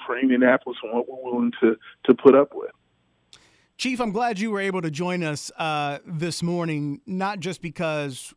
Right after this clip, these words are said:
Speaker 2: we get, I get to talk to you, but because it gives folks like Quentin, who you talked to a few moments ago,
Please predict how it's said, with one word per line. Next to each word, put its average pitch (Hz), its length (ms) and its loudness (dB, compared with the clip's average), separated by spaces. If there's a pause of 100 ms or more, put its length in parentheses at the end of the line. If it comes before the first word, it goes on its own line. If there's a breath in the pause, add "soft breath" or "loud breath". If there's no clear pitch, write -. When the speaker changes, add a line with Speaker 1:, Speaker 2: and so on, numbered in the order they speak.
Speaker 2:
we 151 320 -8
get, 151 240 -6
I 175 180 -2
get 147 180 -8
to 117 60 -18
talk 120 320 -8
to 131 100 -10
you, 120 160 -8 (340 soft breath)
but 170 360 -4 (220)
because 160 540 -4
it 160 60 -4
gives 147 220 -6
folks - 320 -6
like 147 160 -4
Quentin, 165 400 -6
who 151 80 -2
you 143 140 -4
talked 151 300 -6
to 156 80 -4
a 139 40 -6
few 156 220 -6
moments 151 360 -4
ago, 143 440 -4